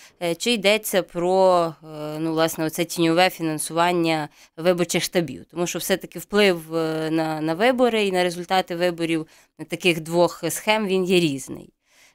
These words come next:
Е, і, звичайно, якщо, е, тут, е, можна прокоментувати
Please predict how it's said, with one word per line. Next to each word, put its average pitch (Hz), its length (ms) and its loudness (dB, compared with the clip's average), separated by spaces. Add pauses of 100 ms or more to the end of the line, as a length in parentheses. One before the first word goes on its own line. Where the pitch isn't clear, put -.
Е, 160 140 -2
і, 160 400 -2
звичайно, 165 480 0
якщо, 185 300 -2 (500)
е, 156 260 -2
тут, 160 360 -14
е, 156 200 -2 (580)
можна 156 280 -8
прокоментувати 156 920 -4